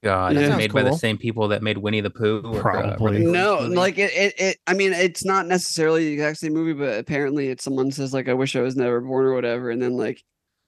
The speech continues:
Speaker 2: it, the whole movie is
Speaker 1: Ah,
Speaker 2: getting, they're getting
Speaker 1: okay.
Speaker 2: chased by, like, a slasher, like, that's, like, but it also has, like, her,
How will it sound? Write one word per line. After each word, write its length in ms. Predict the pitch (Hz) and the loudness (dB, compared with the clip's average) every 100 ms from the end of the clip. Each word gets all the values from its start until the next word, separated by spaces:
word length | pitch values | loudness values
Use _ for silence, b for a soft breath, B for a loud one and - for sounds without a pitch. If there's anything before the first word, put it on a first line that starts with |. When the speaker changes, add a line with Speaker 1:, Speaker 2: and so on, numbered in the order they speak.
| _ _ - | _ _ -2
Speaker 2:
it, 120 | 139 | 2
the 80 | 127 | 2
whole 120 | 113 | 4
movie 220 | 143 123 | 2 4
is 40 | 120 | 4
Speaker 1:
Ah, 80 | |
Speaker 2:
getting, 140 | 113 113 - | 4 2 0
they're 100 | 104 | 2
getting 140 | 123 151 | 2 2
Speaker 1:
okay. 40 | |
Speaker 2:
chased 360 | - 151 151 - | 2 0 0 2
by, 80 | 139 | 2
like, 240 | 139 123 | 2 0
a 60 | 131 | -2
slasher, 680 | - 127 135 139 120 117 | 2 2 2 2 2 4
like, 280 | 117 117 - | 4 2 0
that's, 220 | 117 - | -6 -4
like, 380 | 135 101 - - _ - | 0 0 0 -6 _ -2
but 160 | 139 | 0
it 120 | 98 87 | 2 2
also 240 | 135 135 | 2 2
has, 140 | 123 - - - | 0 -4 -8 -2
like, 220 | 123 - | -2 -2
her, 160 | - | -10